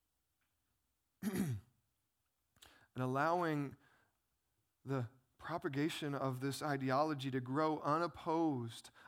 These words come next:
uncountered in our culture paves the road to hell for so many people, including those that are being grown up and, or growing up and are being shaped by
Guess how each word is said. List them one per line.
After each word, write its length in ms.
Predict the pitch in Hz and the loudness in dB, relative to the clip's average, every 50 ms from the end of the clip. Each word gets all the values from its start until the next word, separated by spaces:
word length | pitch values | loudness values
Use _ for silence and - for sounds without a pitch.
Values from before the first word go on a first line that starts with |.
| - _ | -8 _
uncountered 720 | 147 156 165 175 175 - - 170 160 165 175 165 151 147 139 | 0 2 2 0 -2 -4 -2 0 2 4 4 4 2 0 0
in 100 | 139 139 | 0 0
our 140 | 139 135 127 | 0 0 -2
culture 600 | - - 151 151 151 - - - 131 117 113 - - - - - - _ _ _ _ _ - - | -2 -2 -2 -2 -2 -4 -4 -4 -2 -2 -4 -6 -10 -18 -20 -20 -20 _ _ _ _ _ -10 -4
paves 600 | - 151 151 180 175 156 151 135 120 113 120 117 | -2 2 2 2 2 2 2 2 0 -2 -6 -8
the 120 | - 139 | -6 -6
road 480 | 123 120 139 147 160 156 135 123 117 107 104 101 - _ _ - | -2 0 0 0 2 2 2 0 0 -2 -4 -8 -12 _ _ -10
to 40 | 120 | -8
hell 460 | 107 101 151 175 160 123 107 101 107 - _ _ _ _ _ _ _ _ _ _ | -6 -4 -2 -2 -2 -2 -4 -6 -10 -14 _ _ _ _ _ _ _ _ _ _
for 120 | _ - 123 | _ -16 -14
so 340 | - - - 147 147 160 | -12 -6 -2 -2 0 0
many 180 | 143 135 131 120 | 0 -2 -2 -4
people, 420 | 113 - 160 180 - - - 113 113 - _ _ _ _ _ _ _ _ _ _ | -4 -4 -8 -8 -8 -10 -16 -16 -16 -16 _ _ _ _ _ _ _ _ _ _
including 680 | - 135 127 - - - 160 190 190 160 139 135 143 143 - - _ _ _ _ _ _ _ _ _ _ _ _ _ _ _ | -8 -8 -8 -6 0 0 0 0 2 0 -2 -2 -4 -6 -10 -14 _ _ _ _ _ _ _ _ _ _ _ _ _ _ _
those 300 | 95 104 113 131 131 135 | -2 0 0 0 0 0
that 80 | 135 147 | 0 0
are 100 | 147 147 | 0 0
being 260 | 139 147 143 147 143 | 0 0 -2 -2 0
grown 240 | 131 135 147 160 156 | -2 -2 -2 0 -2
up 180 | 151 147 - - | -4 -4 -4 -6
and, 120 | 135 - | -6 -2
or 100 | - 131 | -2 -4
growing 400 | 120 120 127 131 135 156 151 147 | -2 0 0 0 0 0 0 0
up 160 | 143 143 143 | 0 0 0
and 100 | 147 131 | -2 -2
are 60 | 131 123 | -2 -2
being 200 | 123 131 131 131 | 0 -2 -2 -2
shaped 440 | - - - 139 143 143 147 - 127 | -2 -2 -2 -2 -2 -2 -4 -6 -4
by 360 | 123 123 127 131 127 123 123 | -2 0 0 0 0 -2 -4